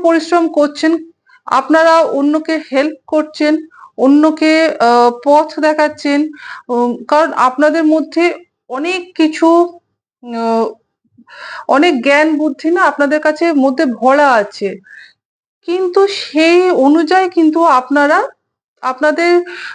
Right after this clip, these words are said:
যোগ্যতা অনুযায়ী সেই, উম,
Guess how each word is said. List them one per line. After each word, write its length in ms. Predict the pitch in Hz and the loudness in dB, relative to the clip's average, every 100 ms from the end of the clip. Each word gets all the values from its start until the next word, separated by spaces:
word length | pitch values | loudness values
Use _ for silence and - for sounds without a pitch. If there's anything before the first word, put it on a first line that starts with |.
| - 226 208 | -8 -6 -2
যোগ্যতা 460 | 285 254 330 339 359 349 | -2 0 -2 0 0 2
অনুযায়ী 400 | 349 311 302 349 403 - - _ | 0 0 0 0 -4 -14 -20 _
সেই, 260 | - - 330 330 302 - | -12 -6 -6 -6 -16 -16
উম, 260 | - 262 | -14 -12